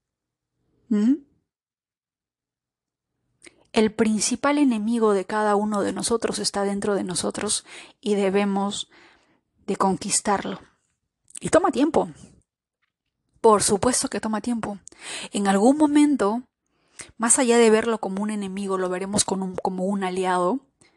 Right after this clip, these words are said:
Pero para llegar a ese nivel, tenemos que adentrarnos en las profundidades de nuestro interior. Algo a lo que muchas personas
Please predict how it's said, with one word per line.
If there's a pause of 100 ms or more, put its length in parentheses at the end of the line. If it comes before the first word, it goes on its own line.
(420)
Pero
para
llegar
a
ese
nivel, (1900)
tenemos
que
adentrarnos
en
las
profundidades
de
nuestro
interior. (800)
Algo
a
lo
que
muchas
personas